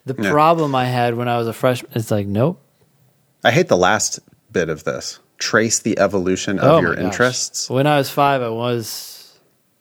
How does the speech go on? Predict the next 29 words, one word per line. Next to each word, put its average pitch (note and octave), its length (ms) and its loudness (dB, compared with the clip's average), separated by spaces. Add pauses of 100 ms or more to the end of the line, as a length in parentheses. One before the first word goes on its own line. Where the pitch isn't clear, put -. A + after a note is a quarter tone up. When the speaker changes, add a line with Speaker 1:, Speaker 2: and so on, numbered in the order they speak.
(140)
Speaker 1:
interested A2 380 -6
in G#2+ 120 -4
justice. - 600 -12 (380)
Speaker 2:
No. - 160 -8 (100)
The A#2+ 80 0
best E3+ 220 2
personal B2 280 0
statement E2+ 420 -2
is E2+ 120 -4
a F2+ 60 -4
page A#2+ 320 -2
and G#2+ 80 0
a F#2+ 40 -2
half, D2 380 -4 (640)
and F#2 460 0 (420)
i-, G2 80 -6 (100)
i-, C3 40 0
there C3 180 0
ain't D#3+ 140 2
no C3 160 2
trace - 580 -2
the E2 160 -2
evolution F2+ 540 -2
of D#2+ 140 -6
your D#2 140 -4
interests. - 600 -4
They C3 160 2
don't G3+ 160 -2
care. F#2+ 480 0